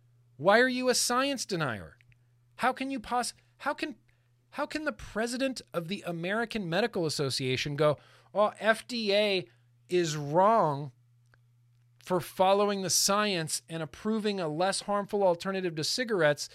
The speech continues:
that is, are already all over, uh, you know, multitude of other countries"? We have the lowest youth vaping and smoking and adult smoking le-, levels in the history of recorded time in America.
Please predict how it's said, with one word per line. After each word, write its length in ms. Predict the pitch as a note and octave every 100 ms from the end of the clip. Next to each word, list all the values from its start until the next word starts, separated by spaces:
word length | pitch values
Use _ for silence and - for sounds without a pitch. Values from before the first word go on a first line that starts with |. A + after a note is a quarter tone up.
| - -
that 160 | E3 - _
is, 180 | E3+ D#3
are 260 | - F3+ E3
already 440 | A#3+ A#3 C#4 A3+
all 280 | F3 A3+ A3+
over, 320 | A#3+ G#3+ F#3 F3 F#3
uh, 120 | F3+ -
you 100 | G#3
know, 120 | F3 -
multitude 560 | G3+ C4+ - A#3 B3+
of 100 | G#3
other 220 | F#3+ G3+
countries"? 640 | F3+ A3 A#3 - A#2 A#2 - _ _ _ _ _ - _ -
We 120 | E3
have 100 | F#3+
the 80 | F#3
lowest 520 | F#3+ A3+ B3+ - -
youth 460 | D#3 G3 B3 A3 - _ -
vaping 500 | C#3+ G#3 A3 A#3 G#3+
and 320 | - G#3+ B3 A#3
smoking 640 | - G#3+ B3 B3+ D3 C#3
and 180 | F#3 F#3
adult 380 | E3+ F3 A#3 -
smoking 560 | - F#3 E3+ E3+ D#3+ - - -
le-, 380 | D3 F#3 G#3+ E3+
levels 460 | F3 G#3 G3+ F#3
in 60 | E3+
the 80 | E3
history 420 | F3 A3+ - A3+
of 160 | G3+ F3
recorded 600 | E3 E3+ - A3 A3 E3
time 400 | - F#3 G3 G#3
in 120 | F3+
America. 680 | E3+ D#3+ G#3 F#3 - A#2 G2+